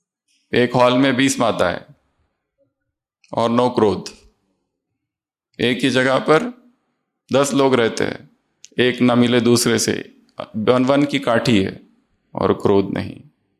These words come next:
यह है पुरुषार्थ। ऐसे क्रोध मुक्त आत्माओं को, ऐसे बेहद के वैरागी आत्माओं को, स्लोगन,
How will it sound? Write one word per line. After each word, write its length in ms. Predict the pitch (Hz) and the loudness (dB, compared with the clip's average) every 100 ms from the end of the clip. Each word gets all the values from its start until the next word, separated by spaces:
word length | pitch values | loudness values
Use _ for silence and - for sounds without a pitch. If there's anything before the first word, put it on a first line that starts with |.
| _ _ _ - | _ _ _ -4
यह 180 | 107 104 | 0 0
है 220 | 101 110 | 0 -4
पुरुषार्थ। 800 | 113 95 95 - 80 - - - - _ _ _ _ _ _ _ _ _ _ _ _ _ _ _ _ _ _ - | -6 -8 -6 -8 -12 -16 -20 -20 -20 _ _ _ _ _ _ _ _ _ _ _ _ _ _ _ _ _ _ -6
ऐसे 400 | 101 101 - 92 117 - _ _ _ _ _ _ _ - | -2 -2 0 -2 -4 -12 _ _ _ _ _ _ _ -4
क्रोध 420 | 117 113 113 113 - _ _ _ _ _ _ 131 | 2 2 0 -4 -20 _ _ _ _ _ _ 0
मुक्त 300 | 117 - 110 | 0 -2 0
आत्माओं 580 | 95 95 - 50 - | 0 0 0 0 0
को, 400 | - - - _ _ _ _ _ _ _ | -4 -8 -20 _ _ _ _ _ _ _
ऐसे 580 | 101 104 104 107 107 123 - _ _ _ _ _ _ _ _ _ - | -2 -2 0 0 -2 -4 -12 _ _ _ _ _ _ _ _ _ -6
बेहद 520 | 98 123 127 147 - | 2 4 4 2 0
के 160 | - 139 | 0 2
वैरागी 480 | 135 131 131 127 | 4 4 2 0
आत्माओं 500 | 120 113 117 120 107 | 0 0 2 2 2
को, 180 | 101 98 | 2 0
स्लोगन, 640 | 95 117 117 110 98 - | 0 0 2 2 0 -4